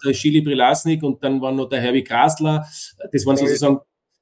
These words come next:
Speaker 1: das waren die, die, die aus dem eigenen Nachwuchs raufgekommen, die gefördert wurden von, von Mikljevic und dann vor allem von Osim. Und ja, der Rest ist sowieso bekannt. Nein, Mario war einfach ein, ein, ein, ein Instinktfußballer und deshalb hat er auch nicht umsonst, äh, fast zweihundert Tore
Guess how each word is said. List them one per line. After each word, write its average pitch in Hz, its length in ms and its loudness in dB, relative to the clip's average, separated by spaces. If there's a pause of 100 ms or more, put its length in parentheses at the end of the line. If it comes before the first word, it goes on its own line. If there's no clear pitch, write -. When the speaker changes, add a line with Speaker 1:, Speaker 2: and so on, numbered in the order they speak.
(120)
Speaker 1:
das 127 120 -2
waren 139 180 4
die, 156 200 6
die, 151 160 0
die 147 120 2
aus - 120 -2
dem 139 80 -2
eigenen 147 400 4
Nachwuchs 131 420 0
raufgekommen, 131 640 -2
die 113 120 -8
gefördert 135 500 0
wurden 135 280 -2
von, 131 320 -8
von 127 220 -6
Mikljevic 139 480 0
und 127 140 -8
dann 120 140 -6
vor 123 120 -8
allem 120 80 -6
von 117 140 -6
Osim. 143 440 -2
Und - 220 -14
ja, 104 140 -8
der 101 140 -18
Rest 120 180 -4
ist 113 100 -6
sowieso 107 260 -8
bekannt. 98 360 -8
Nein, 117 160 2
Mario 143 300 2
war 139 120 2
einfach 135 340 -2 (420)
ein, 127 200 -2
ein, 127 260 -4
ein, 123 280 -6 (380)
ein 131 120 -2
Instinktfußballer 165 1200 0 (320)
und - 320 -8
deshalb 135 320 0
hat 127 180 -6
er 135 140 0
auch 123 280 -2 (120)
nicht 127 260 -6
umsonst, 120 580 -2
äh, 123 200 -4
fast - 440 -8
zweihundert 123 560 -2
Tore 117 380 -2